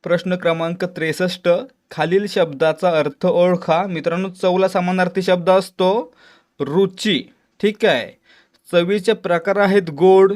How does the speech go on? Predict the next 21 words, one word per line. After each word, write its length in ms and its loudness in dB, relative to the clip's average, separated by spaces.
तिखट, 520 -2
आंबट, 480 2
परंतु 300 0
चव 280 2
म्हणजे 320 0
काय, 380 0
तर 140 4
रुची 480 -2
किंवा 280 -4
स्वाद. 560 2
ठीक 200 -2
आहे, 100 2
म्हणजे 240 -4
पर्याय 540 -2
चार 220 4
आपलं 280 0
उत्तर 340 -4
आहे. 240 -10
प्रश्न 320 -2
क्रमांक 480 -2
चौसष्ट, 720 -2